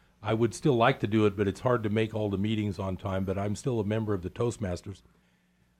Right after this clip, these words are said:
I was at a Toastmasters meeting, and I gave a, the Toastmasters gives you a short speech time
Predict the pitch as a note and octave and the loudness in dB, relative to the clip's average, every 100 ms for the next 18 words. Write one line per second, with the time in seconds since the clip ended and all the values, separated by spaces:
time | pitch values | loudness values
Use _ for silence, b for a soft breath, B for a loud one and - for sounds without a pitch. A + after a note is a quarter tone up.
0 | - B2+ C3+ C#3+ C#3+ A#2+ - G#3 G3+ F#3 | -2 2 4 2 -2 0 4 4 2 0
1 | F3+ - C#3+ A#2+ D#3 E3+ B2+ A#2+ - A#2+ | 0 0 -2 2 4 4 2 -2 -4 -2
2 | A#2 B2 A2+ D3 C#3 A#2 A2+ - - - | 0 0 2 2 4 2 0 -6 -14 -16
3 | - - - - A#2 A2 F3 G3 E3+ D3 | -16 -18 -20 -12 -8 0 2 2 2 0
4 | - B2+ A2+ C#3 C3 B2 G2+ - - - | 0 -4 0 0 2 2 2 -2 -10 0
5 | D#3+ D3+ - - C#3+ C#3 - A2 G2 F#2+ | 2 0 -4 -2 -2 -2 -2 0 2 -2